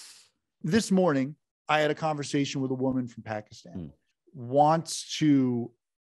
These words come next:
Speaker 1: support the community.
Speaker 2: Mm-hmm.
Speaker 1: Kids can't afford school there. She started a small school six months ago. She has thirty kids. She has no money to really grow it,
Speaker 2: Yeah.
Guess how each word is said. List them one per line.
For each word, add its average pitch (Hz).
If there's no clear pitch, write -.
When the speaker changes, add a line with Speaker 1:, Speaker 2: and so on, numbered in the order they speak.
Speaker 1:
support 160
the 160
community. 117
Speaker 2:
Mm-hmm. 117
Speaker 1:
Kids 175
can't 156
afford 131
school 117
there. 107
She -
started 147
a 123
small 127
school 123
six -
months 113
ago. 110
She -
has 110
thirty 143
kids. 113
She 123
has 131
no 147
money 120
to 131
really 127
grow 113
it, 110
Speaker 2:
Yeah. -